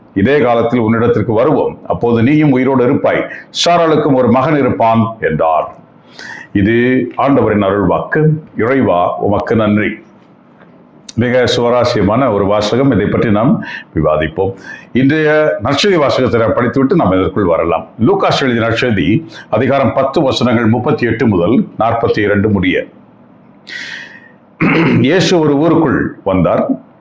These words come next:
அங்கே மார்த்தாள் என்னும் பெண் ஒருத்தி தன் வீட்டில் அவரை வரவேற்றாள். அவளுக்கு மரியாள் என்னும் சகோதரி இருந்தாள். அவள் ஆண்டவருடைய காலடியில் அமர்ந்து அவருடைய வார்த்தையை கேட்டுக்கொண்டிருந்தாள். மார்த்தாளோ பல வகையாய் பணிவிடை புரிவதில் பரபரப்பாய் இருந்தாள்.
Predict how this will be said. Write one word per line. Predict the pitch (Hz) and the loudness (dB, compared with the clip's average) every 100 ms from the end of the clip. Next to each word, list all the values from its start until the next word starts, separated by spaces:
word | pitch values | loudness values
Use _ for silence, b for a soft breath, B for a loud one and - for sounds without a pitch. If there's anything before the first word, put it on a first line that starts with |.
| - B B B B B - - | -20 B B B B B -12 -2
அங்கே | 120 131 | 0 2
மார்த்தாள் | 135 165 170 170 | 2 0 0 2
என்னும் | 143 127 | 2 2
பெண் | 120 127 | 2 2
ஒருத்தி | 127 123 123 127 | 2 0 0 0
தன் | 117 | 2
வீட்டில் | 113 147 131 | 2 2 0
அவரை | 117 107 135 | 2 2 0
வரவேற்றாள். | 92 92 92 - 87 104 - - - | 0 0 0 0 0 -2 -6 -20 -6
அவளுக்கு | 107 120 120 117 | 0 0 2 2
மரியாள் | 117 156 151 135 | 2 2 2 2
என்னும் | 117 110 85 78 | 2 2 2 0
சகோதரி | - 131 143 135 135 | 0 0 2 2 0
இருந்தாள். | 107 107 87 87 - - | 0 2 0 -2 -6 -8
அவள் | - 104 123 92 113 | -2 0 2 0 -2
ஆண்டவருடைய | 107 113 147 127 117 117 | 0 0 0 2 2 2
காலடியில் | 127 139 127 120 107 | 0 0 2 0 0
அமர்ந்து | 113 123 143 | 0 2 2
அவருடைய | 113 107 107 | 2 0 2
வார்த்தையை | 123 123 120 87 | 0 0 -2 -2
கேட்டுக்கொண்டிருந்தாள். | 123 107 104 90 85 80 78 - - B B B B 104 | -4 -2 0 0 -2 -2 -4 -10 -20 B B B B -2
மார்த்தாளோ | 123 127 123 127 147 | 0 2 0 0 0
பல | 120 123 | 0 0
வகையாய் | 123 139 127 113 - - | 0 2 2 0 -4 -6
பணிவிடை | 120 131 127 113 | -2 0 2 0
புரிவதில் | 110 113 120 123 143 139 | 0 0 2 2 2 2
பரபரப்பாய் | - 147 135 - 101 | 0 0 0 0 0
இருந்தாள். | 87 101 101 80 | 0 0 0 0